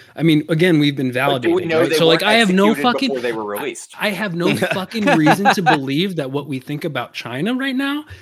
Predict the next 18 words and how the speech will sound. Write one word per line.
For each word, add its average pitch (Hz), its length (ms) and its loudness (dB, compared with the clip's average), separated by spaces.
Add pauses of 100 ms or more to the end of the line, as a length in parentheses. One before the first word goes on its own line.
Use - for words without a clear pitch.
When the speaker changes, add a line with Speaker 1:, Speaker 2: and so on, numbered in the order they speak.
(300)
Speaker 1:
in 160 120 0
relation 165 360 0
to 196 40 -4
the 190 140 -4
U 208 180 -2
S 220 220 -4
is 151 120 -6
not 139 220 -2
true 147 260 -4
either, 170 200 0
because 131 280 -10
we're 123 160 -10
fucking 151 440 -8
validated 127 680 -8
time 135 520 -10
and 113 200 -12
time 123 440 -10 (120)
again, 113 640 -14